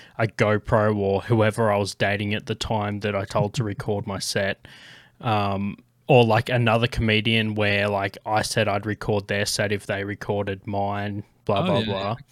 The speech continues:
Speaker 2: Good pro quo. Love it.
Speaker 1: Yeah, yeah. Or, like, you record their set and they leave during the break and you're up in the second half because you told the M C that you had, like, some risky shit and he didn't wanna put you up in front of the crowd that wanted to be there.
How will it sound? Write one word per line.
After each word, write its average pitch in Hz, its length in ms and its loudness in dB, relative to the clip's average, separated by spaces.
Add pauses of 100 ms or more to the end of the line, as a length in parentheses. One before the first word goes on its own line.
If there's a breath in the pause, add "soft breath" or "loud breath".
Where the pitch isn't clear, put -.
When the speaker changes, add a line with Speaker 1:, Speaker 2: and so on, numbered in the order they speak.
(160)
Speaker 2:
Good 123 120 -16
pro 110 180 -6
quo. 113 400 -6
Love 113 240 -4
it. 156 160 -4
Speaker 1:
Yeah, 156 300 8
yeah. 104 320 0
Or, 120 240 6
like, 110 340 2
you 113 120 0
record 110 360 -2
their 104 260 -2
set 110 280 -2
and 113 80 -6
they 101 120 -4
leave 101 280 -4
during 107 240 -2
the 98 80 -6
break 107 380 -2
and 107 100 -4
you're 104 100 -4
up 101 160 -4
in 104 80 0
the 101 60 -4
second 107 360 0
half 110 360 -2
because 113 260 -2
you 107 60 -2
told 104 300 -2
the 104 80 -2
M 101 140 -6
C 107 280 -2
that 107 160 -6
you 107 160 -6
had, 110 220 -4
like, 101 180 -4
some 107 180 -4
risky 110 360 -2
shit 117 280 -2
and 110 80 -10
he 104 60 -8
didn't 104 180 -6
wanna 104 160 -8
put - 260 -2
you 110 80 -2
up 104 160 -6
in 107 100 -6
front 107 240 -6
of 101 80 -8
the 107 60 -6
crowd 107 360 -6
that 107 140 -6
wanted 107 340 -8
to 104 60 -12
be 107 200 -4
there. 110 220 -6